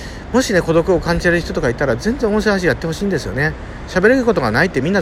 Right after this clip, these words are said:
みんなそうだと思うんです。ただ、自分の思ったことをツイートしてみる、喋ってみるとかですね。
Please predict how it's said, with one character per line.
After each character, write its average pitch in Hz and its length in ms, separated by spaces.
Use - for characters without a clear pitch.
み 156 100
ん - 20
な 277 100
そ 269 120
う - 20
だ 262 80
と 147 100
思 117 120
う - 20
ん 156 40
で 120 60
す。 101 140
た - 120
だ、 202 140
自 185 100
分 220 120
の 208 60
思 208 120
っ 277 40
た 277 140
こ 208 100
と 214 180
を 208 60
ツ - 240
イ 196 40
ー 180 40
ト 180 140
し - 100
て 196 120
み 190 100
る、 135 160
喋 185 200
っ - 20
て - 100
み 117 80
る 190 40
と - 60
か 98 80
で - 60
す - 60
ね。 208 120